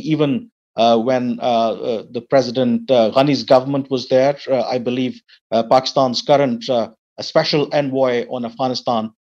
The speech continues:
uh, Ambassador Sadiq, was the one who was instrumental, uh, in reaching out to all those non-Pashtun elements, uh, because, uh, uh,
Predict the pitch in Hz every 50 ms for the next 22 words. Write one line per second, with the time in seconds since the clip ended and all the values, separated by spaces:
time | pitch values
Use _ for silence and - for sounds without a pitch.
0 | _ _ - 117 123 131 131 117 135 135 - - 131 120 - - 147 160 156 147
1 | 139 120 110 123 123 113 117 117 123 143 143 143 151 151 151 - _ _ _ _
2 | - 131 135 139 139 - - 170 - - 175 147 160 180 190 185 185 170 139 113
3 | 101 - - _ _ _ - 123 113 131 143 127 110 147 185 180 - 165 156 147
4 | 143 135 131 135 131 - 135 127 127 127 147 151 151 147 135 131 135 127 120 107
5 | 110 120 139 143 143 135 139 - 120 - - - - 127 120 120 117 113 117 123
6 | 127 143 135 139 139 143 156 156 - - - _ _ _ _ _ - 113 117 117
7 | 110 113 117 117 117 131 127 123 120 113 - - 131 127 123 120 120 117 113 113
8 | 123 120 113 107 -